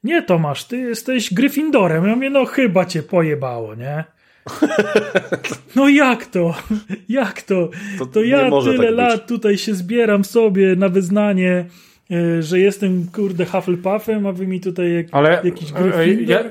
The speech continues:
Speaker 3: ja tylko się w-, ja tylko się wtrącę, Tomku, że jak znalazłbyś dobrego tatuatora, który by ci zmienił tego borsuka
Speaker 1: Ale ja nie
Speaker 3: na,
Speaker 1: chcę,
Speaker 3: na
Speaker 1: bo
Speaker 3: po
Speaker 1: ja
Speaker 3: prostu
Speaker 1: zdecydowanie wolę borsuka.
Speaker 3: <laughs>
Speaker 1: Bo borsuki to są straszne skurwysyny
Speaker 3: No
Speaker 1: jako
Speaker 3: okej, no.
Speaker 1: zwierzęta. One tylko tak słodko wyglądają i to jest, mi się strasznie
Speaker 2: Mówisz, i-
Speaker 1: podobało.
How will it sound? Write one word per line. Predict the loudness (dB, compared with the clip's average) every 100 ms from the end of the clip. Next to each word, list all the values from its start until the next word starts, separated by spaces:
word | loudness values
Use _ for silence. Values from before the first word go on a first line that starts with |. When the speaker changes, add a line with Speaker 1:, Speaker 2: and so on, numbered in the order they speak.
| -6
Speaker 3:
ja | -4
tylko | -2 -2
się | 0 2 2 0 -8
w-, | -20 -20 -20 -18 -20 _ _ _ _ _ _ 0
ja | 0
tylko | 2 0
się | 0
wtrącę, | 0 4 4 2
Tomku, | 2 2 2
że | 2
jak | 4 4 2 -2
znalazłbyś | 0 4 4 2 2
dobrego | 2 4 4 2
tatuatora, | 0 -2 2 2 2 2 2 2
który | 0 -2
by | -2
ci | -2
zmienił | 2 4 4
tego | 2 2
borsuka | 0 0 2
Speaker 1:
Ale | 4
ja |
nie | 4 2
Speaker 3:
na, | 2
Speaker 1:
chcę, | 0
Speaker 3:
na | 0
Speaker 1:
bo |
Speaker 3:
po | 0
Speaker 1:
ja |
Speaker 3:
prostu | 0 0
Speaker 1:
zdecydowanie | 0 2 2 2 2
wolę | 2 2 2
borsuka. | 0 -2 -2 -4 -6 -8 -10 -4 -2
Speaker 3:
<laughs> | -2 -4 -4 0
Speaker 1:
Bo |
borsuki | 2 2 2 -2 -2
to | -2
są | 0
straszne | -2 -2 -4 -2 -2
skurwysyny | -4 -4 -4 -4 0 2 2
Speaker 3:
No | 2
Speaker 1:
jako | 2
Speaker 3:
okej, | 2 2
no. |
Speaker 1:
zwierzęta. | 2 -2 -4 -6 -10 -16 _ _ -20 -8 -2 2
One | 2
tylko | 2 2 2
tak | 2 0
słodko | 0 0 2
wyglądają | 0 2 2 2 2 0 -2
i |
to | -2
jest, | -2
mi | -2
się | -2
strasznie | -4 -2 -2
Speaker 2:
Mówisz, | 0 0
i- |
Speaker 1:
podobało. | 2 2 2 0 -4